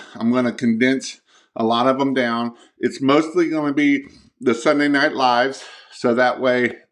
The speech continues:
you know, that's where a lot of information and some new guys and old guys get there.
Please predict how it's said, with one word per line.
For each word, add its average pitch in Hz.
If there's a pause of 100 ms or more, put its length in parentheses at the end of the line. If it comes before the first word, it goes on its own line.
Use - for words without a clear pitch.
(1080)
you 120
know, 117 (180)
that's 123
where 135
a 120
lot 120
of 117
information 117
and 104
some 117
new 120
guys 113
and 95
old 120
guys 110
get 107
there. 107